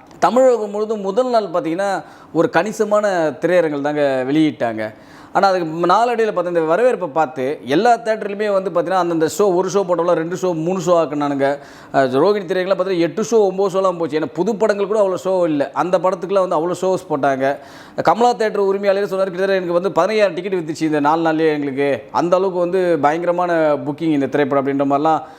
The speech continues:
அவரும் வந்து அவருடைய வாயிலாக சொல்லியிருந்தாரு.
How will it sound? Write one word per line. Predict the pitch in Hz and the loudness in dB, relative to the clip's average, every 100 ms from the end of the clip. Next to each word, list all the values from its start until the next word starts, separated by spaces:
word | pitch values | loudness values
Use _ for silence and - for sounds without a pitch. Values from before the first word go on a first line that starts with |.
| - - | -18 -2
அவரும் | 165 202 208 | 2 2 2
வந்து | 175 170 180 165 151 147 143 | 0 0 2 2 2 2 2
அவருடைய | 143 147 143 143 | 2 0 0 2
வாயிலாக | 147 160 156 151 | 2 2 0 -2
சொல்லியிருந்தாரு. | 151 147 139 135 165 | -6 -4 -2 0 0